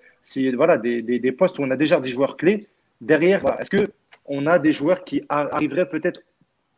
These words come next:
on va dire peut-être pas, peut-être pas au même niveau que les titulaires, mais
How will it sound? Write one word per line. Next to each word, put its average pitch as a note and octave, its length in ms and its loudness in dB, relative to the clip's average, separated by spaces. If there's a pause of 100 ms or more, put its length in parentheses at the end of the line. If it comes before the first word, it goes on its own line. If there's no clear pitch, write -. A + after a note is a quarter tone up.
(120)
on B2 80 -8
va B2 100 -4
dire B2+ 260 -6
peut-être C3 280 0
pas, C#3+ 360 -2 (120)
peut-être - 160 -2
pas E3+ 100 6
au C#3 240 4
même E3 300 -2
niveau D#3 260 -2
que - 100 -6
les B2 120 -2
titulaires, E3 340 -2
mais B2 260 -4